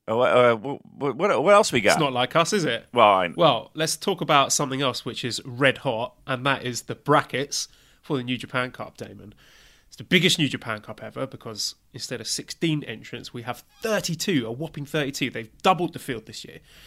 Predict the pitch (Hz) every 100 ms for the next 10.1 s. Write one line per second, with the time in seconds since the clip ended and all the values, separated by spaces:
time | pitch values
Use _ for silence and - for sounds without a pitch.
0 | - - - 156 151 - _ _ - 139
1 | 156 190 208 185 147 - _ - 143 135
2 | 131 123 - - 131 - 139 123 - -
3 | 104 120 - - - _ _ _ _ 120
4 | 113 110 - - 220 156 120 - 117 113
5 | - - - - 117 113 104 - 117 113
6 | 113 113 - 147 175 143 123 113 113 107
7 | 113 - 113 104 107 110 - 143 156 -
8 | - _ _ _ _ - _ _ _ -
9 | 208 185 156 131 123 - 127 113 - 127